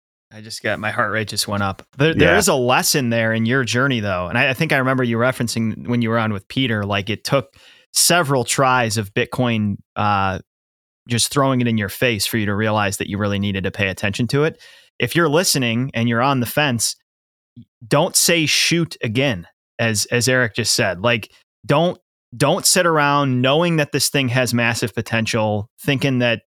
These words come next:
Speaker 1: "Eh, whatever, I'm just gonna wait it out and then it's gonna skyrocket again." Like, make the choice now. If you, if you, if you think it's got utility, if you think it's got value, stop sitting around,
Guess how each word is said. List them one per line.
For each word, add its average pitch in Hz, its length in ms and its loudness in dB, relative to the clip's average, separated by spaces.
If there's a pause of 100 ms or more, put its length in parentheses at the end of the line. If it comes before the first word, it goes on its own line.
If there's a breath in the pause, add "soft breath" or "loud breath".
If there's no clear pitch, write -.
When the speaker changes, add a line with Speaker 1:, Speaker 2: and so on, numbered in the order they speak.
Speaker 1:
"Eh, 170 260 2
whatever, 131 540 2 (100)
I'm 123 140 2
just 123 160 0
gonna 123 180 0
wait 120 220 2
it 113 100 0
out 110 320 2
and 113 120 0
then 113 300 -2 (180)
it's - 160 -2
gonna 120 200 -2
skyrocket 113 560 0
again." 107 240 -2
Like, 120 160 -4 (320)
make 143 340 0
the 160 80 -2
choice 147 380 0
now. 120 340 0
If 117 160 -2
you, 170 160 0
if 214 220 0
you, 190 280 0 (440)
if 165 140 0
you 170 80 2
think 151 220 -2
it's 151 120 -4
got 156 200 0
utility, 123 500 -2
if 107 120 -2
you 139 80 0
think 139 180 -2
it's 131 100 -4
got 123 220 0
value, 113 440 0 (420 loud breath)
stop 151 280 2
sitting - 260 0
around, 123 540 2